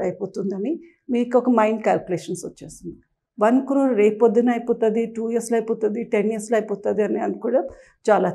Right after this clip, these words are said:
తప్పు. అందుకోసం మనం ఇలా Excel షీట్స్‌లో నేర్చుకుంటే మనం రియలిస్టిక్‌గా ఉంటాం, సిస్టమాటిక్‌గా ఉంటాం, and మనకి కరెక్ట్ వే of, uh, becoming wealthy అని మనకు తెలిసిపోతుంది. So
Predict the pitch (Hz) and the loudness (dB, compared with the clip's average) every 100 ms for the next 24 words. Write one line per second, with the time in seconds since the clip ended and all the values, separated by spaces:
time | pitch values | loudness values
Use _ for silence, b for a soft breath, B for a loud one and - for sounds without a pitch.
0 | 180 - 190 226 247 254 311 269 220 208 | -6 -14 -8 -4 -2 -2 0 0 0 0
1 | 339 359 - _ 226 240 233 - 285 294 | -2 -2 -12 _ 0 0 0 -2 -2 -2
2 | 247 214 240 220 - 240 202 185 - 196 | -6 -6 -6 -4 -2 -2 0 -4 -6 -6
3 | 185 - 392 - b - 240 262 269 220 | -6 -6 -8 -8 b -6 0 2 2 4
4 | 226 247 240 - 240 262 254 233 - 339 | 4 4 2 -2 -2 0 0 0 2 2
5 | - - 214 - 214 220 214 254 226 254 | 2 0 -2 -2 -2 -4 -2 -2 0 0
6 | 254 277 339 - 214 247 226 226 254 254 | 0 -2 -4 -4 -4 -2 -2 -4 -6 -2
7 | 214 220 247 - 214 208 214 - - - | 0 2 0 -4 -2 0 -2 -6 -16 -6
8 | 185 180 B B B 208 233 240 240 254 | -4 -4 B B B 0 2 4 4 4
9 | 208 196 202 220 240 415 226 - 180 - | 4 2 2 2 4 4 4 2 -2 -2
10 | - - - - 247 - _ _ _ _ | -6 -16 -16 -16 -16 -18 _ _ _ _
11 | _ - | _ -8